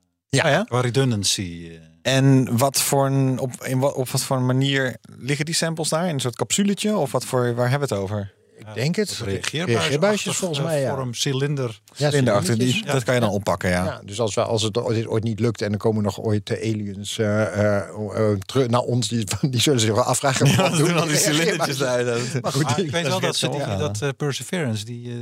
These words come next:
Speaker 3: die cilinders heeft, eh, gedropt op plekken die wel goed bereikbaar
Speaker 1: Ja.
Speaker 3: zouden moeten zijn. Hij dropt ze niet bovenop een, eh, moeilijk,
Speaker 1: Nee,
Speaker 3: eh,
Speaker 1: dat, ja.
Speaker 3: plateau waar je,
Speaker 1: <laughs>
Speaker 3: waar je moeilijk kan komen met
Speaker 1: Even
Speaker 3: fetching
Speaker 1: tussen,
Speaker 3: rope.
Speaker 1: tussen drie, eh, <laughs> tussen drie rotsblokken waar je niet meer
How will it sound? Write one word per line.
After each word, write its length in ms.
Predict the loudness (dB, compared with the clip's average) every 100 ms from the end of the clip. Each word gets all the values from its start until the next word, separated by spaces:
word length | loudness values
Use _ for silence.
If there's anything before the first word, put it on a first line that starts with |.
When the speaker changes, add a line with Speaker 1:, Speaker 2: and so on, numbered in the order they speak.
| -12
Speaker 3:
die 220 | -14 -8
cilinders 480 | -4 -2 -2 -2 -2
heeft, 360 | -4 -4 -10
eh, 120 | -12 -10
gedropt 460 | -6 -2 -2 -4
op 140 | -10 -2
plekken 340 | -2 -2 -4
die 280 | -8 -10 -14 _ _ _ _
wel 160 | 0 2
goed 240 | 2 0
bereikbaar 480 | 2 2 2 0 0
Speaker 1:
Ja. 80 | 0
Speaker 3:
zouden 220 | 0 -2
moeten 200 | -4 -4
zijn. 200 | -6 -6
Hij 120 | -6
dropt 280 | -4 -2 0
ze 80 | -2
niet 160 | -2
bovenop 440 | 0 0 0 -2 -2
een, 80 | -2
eh, 300 | -2 -4 -8
moeilijk, 140 | 0
Speaker 1:
Nee, 420 | 4 6 6 4
Speaker 3:
eh, 60 | 2
Speaker 1:
dat, 120 | 0 -6 _ _ _
ja. 120 | 0
Speaker 3:
plateau 420 | 0 2 2 4
waar 240 | 4 2 0
je, 80 | 0
Speaker 1:
<laughs> 40 |
Speaker 3:
waar 140 | 0 0
je 100 | 0
moeilijk 320 | 0 -2 -2
kan 160 | -4 -4
komen 340 | -2 -4 -4
met 100 | -4
Speaker 1:
Even 180 | -2 -2
Speaker 3:
fetching 140 | 0 0
Speaker 1:
tussen, 180 | 0 -2
Speaker 3:
rope. 120 | -2
Speaker 1:
tussen 220 | 0 0
drie, 360 | 0 2 2 2
eh, 100 | 2 0
<laughs> 80 | 0
tussen 220 | 0 0
drie 200 | 0 0
rotsblokken 500 | 0 -2 -2 -2 0
waar 80 | -2
je 60 |
niet 80 |
meer 80 | -2